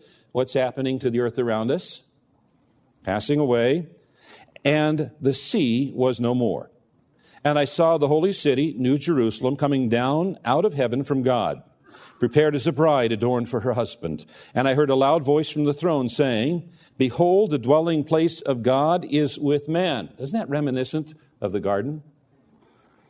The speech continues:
"He will dwell with them, and they will be his people, and God himself will be with them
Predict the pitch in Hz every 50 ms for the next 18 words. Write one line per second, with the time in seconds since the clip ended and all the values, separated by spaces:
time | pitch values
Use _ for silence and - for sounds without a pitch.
0 | _ _ _ _ - _ _ _ _ - 151 151 156 139 147 139 120 113 143 175
1 | 220 214 190 143 - - 113 104 104 113 131 156 156 139 123 117 120 127 127 120
2 | 117 104 131 131 123 117 - - - 107 98 - - 123 120 117 104 110 120 135
3 | 151 151 170 160 147 - 131 117 110 113 110 - - 117 110 110 113 95 107 101
4 | 92 87 110 160 190 180 - - 104 90 78 76 82 95